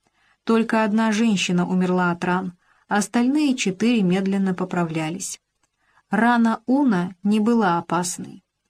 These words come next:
Избавившись от людей огня, они оказались полными хозяевами саванны, джунглей и большой реки. Присутствие пещерного льва заставляло всех других хищников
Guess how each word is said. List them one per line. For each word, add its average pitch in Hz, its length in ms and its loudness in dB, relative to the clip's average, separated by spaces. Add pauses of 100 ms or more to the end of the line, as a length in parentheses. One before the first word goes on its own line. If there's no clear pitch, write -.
(340)
Избавившись 226 840 0
от 202 180 -4
людей 196 400 0
огня, 208 400 0 (320)
они 233 320 2
оказались 233 640 0
полными 247 480 2
хозяевами 202 680 0
саванны, 202 720 0
джунглей 202 640 0
и 208 140 -2
большой 180 480 0
реки. 175 460 -4 (1000)
Присутствие 220 680 0
пещерного 202 680 0
льва 233 380 0 (380)
заставляло 214 680 0
всех 233 320 0
других 202 400 0
хищников 196 760 -2